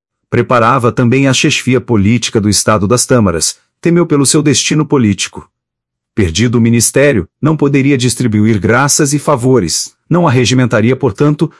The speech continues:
o partido a cuja testa é ficar. Xandu, no dia seguinte, não tomou de desgosto e apreensão o seu banho de frio, que tanta atividade lhe dava.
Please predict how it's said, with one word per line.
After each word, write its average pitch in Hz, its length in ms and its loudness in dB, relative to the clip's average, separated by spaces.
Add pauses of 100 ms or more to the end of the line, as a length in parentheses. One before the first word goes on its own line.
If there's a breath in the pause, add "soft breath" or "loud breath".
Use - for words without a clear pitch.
o 165 80 -4
partido 151 480 -2
a 127 60 0
cuja 165 360 0
testa 127 380 -2
é - 20 0
ficar. - 480 -4 (720)
Xandu, 135 440 0
no 135 120 2
dia 113 220 0
seguinte, 110 580 -2 (460)
não 127 220 2
tomou 127 400 2
de 117 120 -2
desgosto 113 760 0
e 123 80 2
apreensão 117 580 0
o 127 60 2
seu 117 180 0
banho 101 260 2
de 95 120 -2
frio, 90 520 -2
que 127 140 -4
tanta 123 300 0
atividade 101 560 0
lhe 95 100 2
dava. 78 500 -4